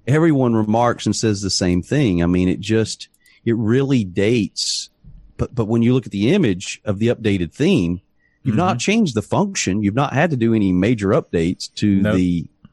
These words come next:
Speaker 1: program, but it just gave it such a, a more modern feel that that might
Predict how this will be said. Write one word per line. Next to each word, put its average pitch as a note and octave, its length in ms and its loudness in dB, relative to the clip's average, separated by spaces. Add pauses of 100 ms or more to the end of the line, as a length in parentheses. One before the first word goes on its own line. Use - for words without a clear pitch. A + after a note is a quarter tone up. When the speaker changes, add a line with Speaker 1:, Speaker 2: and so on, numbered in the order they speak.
(260)
Speaker 1:
program, A#2 480 -2 (580)
but A#2 120 0
it G#2+ 100 -4
just - 240 -6
gave D3+ 220 2
it - 100 -4
such C3 300 -2
a, E2+ 220 0
a F2+ 120 -2
more G#2 320 2
modern G2 540 2
feel B2 500 2
that F#2 260 -2 (140)
that G#2 220 -2
might G#2+ 280 0